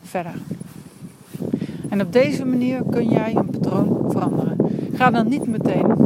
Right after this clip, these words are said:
tien dingen tegelijk aanpakken, maar begin bij eentje. Dus één ding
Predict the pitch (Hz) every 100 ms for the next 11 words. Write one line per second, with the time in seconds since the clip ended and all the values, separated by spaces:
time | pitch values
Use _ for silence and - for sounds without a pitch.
0 | - - - - - 277 269 240 202 -
1 | 196 220 240 262 247 247 294 320 - -
2 | - - - - - - - - 196 185
3 | - 240 220 208 170 175 - 160 - -
4 | - _ - 180 - 247 262 247 226